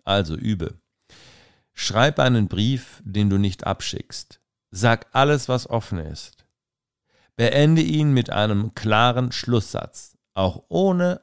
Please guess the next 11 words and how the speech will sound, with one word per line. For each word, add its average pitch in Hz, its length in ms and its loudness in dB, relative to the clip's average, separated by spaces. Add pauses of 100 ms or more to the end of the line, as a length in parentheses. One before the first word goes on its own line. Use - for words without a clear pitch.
Antwort 123 680 -4 (100)
entscheide 104 500 -2
ich - 220 -8
mich, 92 360 -6
weiterzugehen.“ - 880 -12 (3000)
Und 101 180 -4
das 143 200 0
gibt 143 200 -4
deinem 107 220 2
Nervensystem 107 920 -2 (180)
Abschluss, - 800 -6